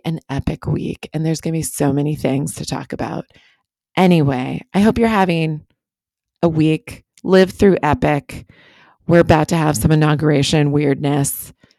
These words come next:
We're about to have a transition, and we're still living in covid. If you're getting vaccinated, great.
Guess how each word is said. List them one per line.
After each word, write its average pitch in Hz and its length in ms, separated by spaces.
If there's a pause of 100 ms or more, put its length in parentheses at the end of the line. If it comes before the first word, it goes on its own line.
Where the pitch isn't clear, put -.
(140)
We're 170 120
about 151 320
to 151 80
have 143 500 (460)
a - 80 (840)
transition, 147 1000 (960)
and 165 160
we're 165 120
still 147 200
living 127 240
in 147 100
covid. 143 540
If 160 100
you're 180 100
getting 180 200
vaccinated, 156 880
great. - 560